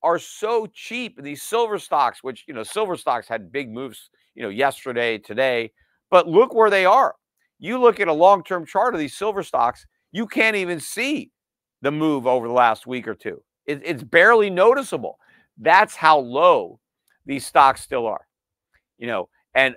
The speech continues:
eventually Wall Street's gonna figure this out. But anyway, I'm gonna do, uh, the, the, the podcast. I mean, I'm gonna do the Q and A after this podcast's over. So you got time to, uh, sign up,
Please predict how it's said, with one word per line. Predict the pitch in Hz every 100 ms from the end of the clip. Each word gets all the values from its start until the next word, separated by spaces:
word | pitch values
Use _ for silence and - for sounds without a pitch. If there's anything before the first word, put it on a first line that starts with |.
| 147
eventually | 135 214 247 - 214
Wall | 165 175 180
Street's | - 180 143
gonna | 156 135
figure | - 151 131
this | 113 -
out. | 76 - _ _ _ _ _ _ -
But | 104 143 - _ _ _ -
anyway, | 180 190 143
I'm | 143 170
gonna | 160
do, | 127 180 247 254 208 - -
uh, | 151 151 139 - 120
the, | 139 135 -
the, | 131 135
the | 131
podcast. | - 143 151 - 131 117 117 - _ _ _ -
I |
mean, | 147
I'm | 143
gonna | 139
do | 127 226
the | 214
Q | - 185 165
and | 120
A | 92 104 - _ _ _ _ _ 196 _ _ _ _ _ _ _ -
after | 160 180 196 175
this | 160 - - _
podcast's | 143 143 120 135 127 139
over. | 107
So | 107 135
you |
got | 113 165 196 -
time | 180 190 170 120 117 _ _ _ _ _ _ _ _ -
to, | 147 135 127 120 117
uh, | 113
sign | 107 - 156 170
up, | 151 135 - -